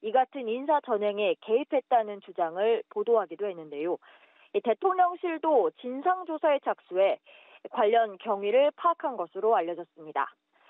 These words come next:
이 당시 김규현 국정원장 경질설이 제기됐지만 윤 대통령이 김 원장의 보고를 받은 것으로 알려지면서 일단락되기도 했습니다. 이 윤 대통령은 조만간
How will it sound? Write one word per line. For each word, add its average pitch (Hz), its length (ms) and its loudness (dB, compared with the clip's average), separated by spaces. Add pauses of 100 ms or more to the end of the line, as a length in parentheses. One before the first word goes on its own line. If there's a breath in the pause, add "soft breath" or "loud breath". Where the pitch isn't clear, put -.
(160 soft breath)
이 233 60 -6
당시 247 540 -2
김규현 339 460 0
국정원장 302 760 0
경질설이 247 1000 -4
제기됐지만 190 880 -4 (280)
윤 240 100 -6
대통령이 294 720 0
김 233 220 -6
원장의 277 360 0
보고를 226 380 2
받은 196 300 -6
것으로 180 440 -2
알려지면서 165 720 -2 (440 loud breath)
일단락되기도 220 1040 0
했습니다. 151 520 -10 (600 soft breath)
이 233 100 0
윤 262 100 2
대통령은 359 560 2
조만간 262 540 0